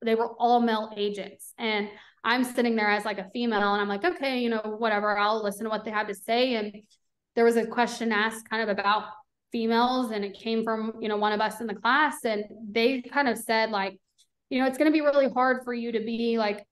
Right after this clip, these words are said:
an agent and a mom and a wife and have kids. Like, I don't really see how you could do that." And I got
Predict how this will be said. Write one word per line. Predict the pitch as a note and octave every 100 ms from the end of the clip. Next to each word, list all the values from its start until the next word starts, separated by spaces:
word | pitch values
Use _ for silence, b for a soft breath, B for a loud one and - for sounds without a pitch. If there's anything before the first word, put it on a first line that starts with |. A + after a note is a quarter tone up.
| _
an | A#3+ B3
agent | A3+ A3 A3+ A3+ G#3+
and | A3+
a | A#3
mom | A#3 G#3+ G#3+ A3 G#3 G#3
and | A#3
a |
wife | A3+ G#3 G#3+ A3 G#3+
and | G#3 B3
have | A#3+ -
kids. | G#3+ G#3+ G#3
Like, | G3+ F3
I | A#3
don't | A#3+
really | A#3
see | A3 A#3
how | G#3+
you | G#3+ G3+
could | F#3+
do | B3 F#4
that." | B3+ G3 G3 -
And | B3+ A#3 A#3 -
I | A#3+ A3+ B3
got | C#4+ D4